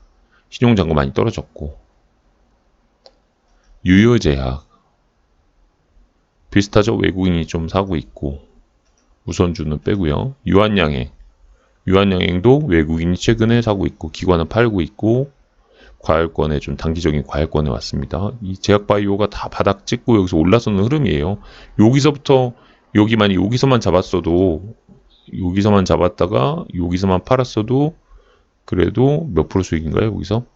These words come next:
오만 사천 원에서 오만 칠천 원이니까 삼천 원, 한 육십 프로 정도, 칠팔 프로 정도 수익이 나는 구간이었네요.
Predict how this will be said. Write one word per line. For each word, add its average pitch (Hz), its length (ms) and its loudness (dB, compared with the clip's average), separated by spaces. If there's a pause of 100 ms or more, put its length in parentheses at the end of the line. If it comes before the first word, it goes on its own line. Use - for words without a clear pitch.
(100)
오만 85 260 -2
사천 90 340 -4
원에서 80 220 -6
오만 78 220 -2
칠천 117 380 -4
원이니까 95 560 -4
삼천 107 420 -6
원, 110 80 -6 (360)
한 104 100 -4
육십 117 360 0
프로 110 140 -2
정도, 78 280 -4
칠팔 135 400 -4
프로 98 120 -2
정도 80 280 -6
수익이 - 280 -8
나는 71 280 -2
구간이었네요. 76 760 -6